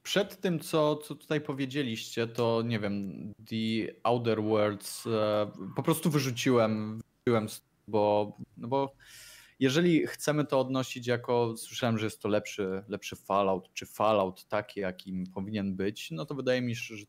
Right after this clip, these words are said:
tutaj narracja, no jest okej, ale nie jest, e,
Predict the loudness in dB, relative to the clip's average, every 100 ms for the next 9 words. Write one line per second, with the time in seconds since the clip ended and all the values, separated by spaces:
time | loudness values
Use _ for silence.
0 | _ -8 0 0 0 -4 -10 -4 -2 0
1 | 2 0 -2 0 0 0 -4 -16 -20 _
2 | _ _ _ _ _ 0 2 0 -6 -18
3 | -18 _ -20 _ 2 4 2 4 4 4
4 | 4 6 6 6 4 -2 -8 -12 -2 0
5 | 2 2 0 -4